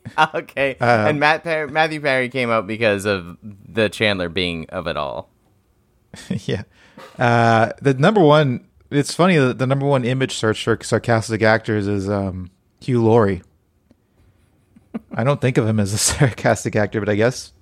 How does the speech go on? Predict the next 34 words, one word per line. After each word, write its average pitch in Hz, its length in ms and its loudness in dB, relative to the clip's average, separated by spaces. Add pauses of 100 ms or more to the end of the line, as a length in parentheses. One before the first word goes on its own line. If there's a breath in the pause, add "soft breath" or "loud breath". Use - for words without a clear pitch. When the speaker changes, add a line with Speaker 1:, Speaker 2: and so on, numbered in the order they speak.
(120)
Speaker 2:
yeah, 107 160 -4
Speaker 1:
Yeah, 143 200 2
Speaker 2:
that's 135 80 2
his 98 80 -2
Speaker 1:
well, 113 120 2
Speaker 2:
thing. 110 100 0
Speaker 1:
he, 117 140 -4
he 110 280 -2
is. 127 240 -2
He's, 170 260 -6
he 202 220 -4
plays, 127 380 0 (100)
he 151 160 -4
play-, 139 240 0
he 131 100 0
just 131 200 -4
plays 95 200 0 (360)
grouchy 85 420 0
all 73 100 -2
the 73 100 -6
time, 71 300 -4
right? 78 300 -6 (1800 soft breath)
Speaker 2:
Yeah, 117 600 4
I 117 120 0
guess 120 220 2
so. 104 320 -2
Yeah, 147 180 2
and 147 100 4
I 147 40 4
guess 160 200 2
he 151 100 2
is 135 140 2
sarcastic, 107 640 0
and 101 260 -8